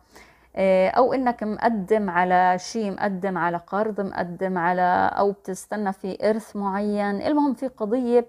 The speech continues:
يعني، آه، فيها مال. إذا كانت في المحكمة فهي لصالحك، أو بشوفها أكتر إنها مش محكمة، بشوفها أكتر، آه، عن طريق التراضي، يعني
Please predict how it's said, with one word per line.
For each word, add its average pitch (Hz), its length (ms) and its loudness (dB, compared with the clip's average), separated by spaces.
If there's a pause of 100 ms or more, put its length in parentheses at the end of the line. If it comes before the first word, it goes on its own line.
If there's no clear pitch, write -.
(120)
يعني، 190 640 -4
آه، 185 280 -2
فيها 202 760 0
مال. 190 340 2 (800)
إذا 190 160 -2
كانت 262 320 0
في 226 80 0
المحكمة 220 580 -2
فهي 208 360 -2
لصالحك، 185 600 2 (760)
أو 262 340 2
بشوفها 214 560 2
أكتر 226 480 2
إنها 185 360 -2
مش 233 420 -6
محكمة، 185 540 -2
بشوفها 185 580 -2
أكتر، 220 800 0 (140)
آه، 180 500 -4
عن 185 220 0
طريق 220 280 2
التراضي، 190 680 0
يعني 170 360 -8